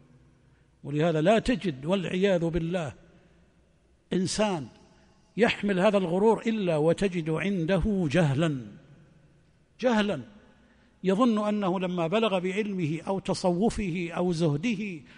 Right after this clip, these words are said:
أو شهرته أو نحو ذلك أنه جاوز القنطرة. هذا لا شك أن مك-، أن هذا قد يكون مكر به والعياذ بالله لشيء في قلبه،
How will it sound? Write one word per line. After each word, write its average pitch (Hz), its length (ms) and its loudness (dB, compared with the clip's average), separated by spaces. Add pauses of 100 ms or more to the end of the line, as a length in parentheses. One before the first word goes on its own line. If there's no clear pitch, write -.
(100)
أو 180 140 2
شهرته 190 800 -2
أو 202 160 -6
نحو 196 220 -6
ذلك 220 420 -6 (460)
أنه 190 300 4
جاوز 165 380 4
القنطرة. 143 640 -4 (880)
هذا 156 280 -8
لا 180 100 -2
شك - 400 -8
أن 147 240 0
مك-، - 240 0
أن 170 160 4
هذا 160 400 2 (480)
قد 160 180 4
يكون 156 480 2 (180)
مكر 156 420 2
به 151 360 0
والعياذ 147 520 0
بالله 151 360 -2 (360)
لشيء 190 800 -2
في 170 220 0
قلبه، 156 720 0